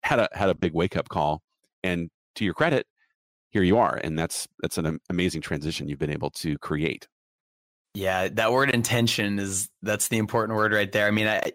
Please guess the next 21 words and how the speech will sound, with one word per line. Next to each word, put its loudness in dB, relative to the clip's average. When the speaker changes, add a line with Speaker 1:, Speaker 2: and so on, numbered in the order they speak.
Speaker 2:
you -2
know, 4
I'm 4
sure 2
you 2
have 2
this 2
same 0
experience, 0
Joel, 2
where, 2
you 0
know, 4
I 2
have 0
friends 2
that 0
are 4
in 2
careers 2
that 0